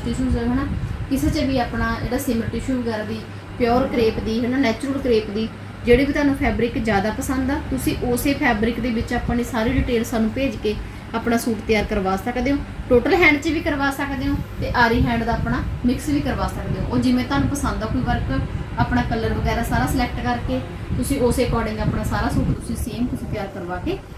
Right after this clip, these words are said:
ਲੈ ਸਕਦੇ ਹੋ। ਹਾਂਜੀ, ਜਿਹੜਾ ਆਪਣਾ ਨੈਕਸਟ ਸੂਟ ਹੈਗਾ, ਉਹ ਆਪਾਂ ਨੇ ਕਰਵਾਇਆ ਹੈਗਾ ਸਿਮਰ ਟਿਸ਼ੂ ਤੇ ਰੈਡੀ, ਸਿਮਰ ਟਿਸ਼ੂ ਦੀ ਫੈਬਰਿਕ ਤੇ ਰੈਡੀ ਹੈਗਾ ਆਪਣਾ। ਬਹੁਤ ਸੋਹਣਾ ਪਿਆਰਾ ਜਿਹਾ ਕਲਰ ਆ, ਦੇਖੋ ਇਹਦਾ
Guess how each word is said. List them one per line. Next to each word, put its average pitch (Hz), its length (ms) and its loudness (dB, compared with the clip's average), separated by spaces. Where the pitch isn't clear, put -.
ਲੈ 233 160 2
ਸਕਦੇ - 340 -6
ਹੋ। - 100 -4
ਹਾਂਜੀ, 185 220 -2
ਜਿਹੜਾ 202 180 0
ਆਪਣਾ 226 240 -4
ਨੈਕਸਟ 196 280 -6
ਸੂਟ 320 200 0
ਹੈਗਾ, 285 180 2
ਉਹ 247 160 0
ਆਪਾਂ 269 280 0
ਨੇ 226 200 -4
ਕਰਵਾਇਆ 214 380 0
ਹੈਗਾ 202 200 -2
ਸਿਮਰ 262 320 4
ਟਿਸ਼ੂ 208 340 -6
ਤੇ 220 80 -6
ਰੈਡੀ, 180 200 -6
ਸਿਮਰ 233 200 -2
ਟਿਸ਼ੂ 240 280 -4
ਦੀ 262 100 -2
ਫੈਬਰਿਕ 208 360 -4
ਤੇ 220 120 -2
ਰੈਡੀ 190 300 -4
ਹੈਗਾ 214 160 -4
ਆਪਣਾ। 254 280 -4
ਬਹੁਤ 233 200 0
ਸੋਹਣਾ 262 200 -2
ਪਿਆਰਾ 220 320 -2
ਜਿਹਾ 214 140 -2
ਕਲਰ - 300 -2
ਆ, - 20 -6
ਦੇਖੋ 202 260 -8
ਇਹਦਾ - 140 -2